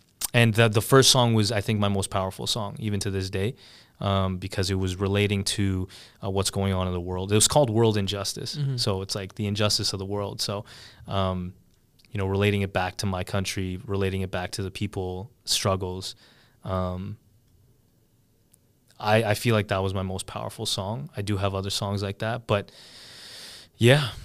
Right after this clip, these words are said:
Speaker 1: I do. I try to take nuances for sure. Um, I don't try to make it the thing.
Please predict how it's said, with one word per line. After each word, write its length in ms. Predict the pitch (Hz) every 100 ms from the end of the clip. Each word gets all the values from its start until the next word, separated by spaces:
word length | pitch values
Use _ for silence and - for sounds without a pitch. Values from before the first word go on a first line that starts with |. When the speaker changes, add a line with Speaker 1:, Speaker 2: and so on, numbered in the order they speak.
| - - 110
Speaker 1:
I 120 | 113
do. 240 | 117 139
I 60 | 101
try 240 | - 120
to 80 | 120
take 200 | - 113
nuances 440 | 113 110 104 104 -
for 180 | -
sure. 440 | 92 - 110 98 87 - -
Um, 480 | 98 95 92 98 - -
I 60 |
don't 140 | 110 113
try 180 | 117
to 80 | 107
make 400 | 98 101 110 117
it 160 | 127 110
the 80 | 107
thing. 460 | - 107 117 175